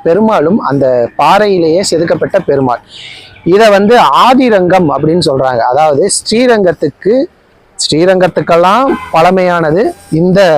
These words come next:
சத்தியமூர்த்தி பெருமாள் கோயில். அதனால இந்த கோயிலை வந்து ஆதிரங்கம் அப்படின்னும்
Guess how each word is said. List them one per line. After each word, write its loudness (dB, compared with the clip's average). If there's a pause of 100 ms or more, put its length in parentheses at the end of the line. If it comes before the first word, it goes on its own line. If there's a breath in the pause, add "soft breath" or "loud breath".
சத்தியமூர்த்தி -2
பெருமாள் -2
கோயில். -2
அதனால 0
இந்த 0 (100)
கோயிலை 0
வந்து -2
ஆதிரங்கம் 0
அப்படின்னும் -2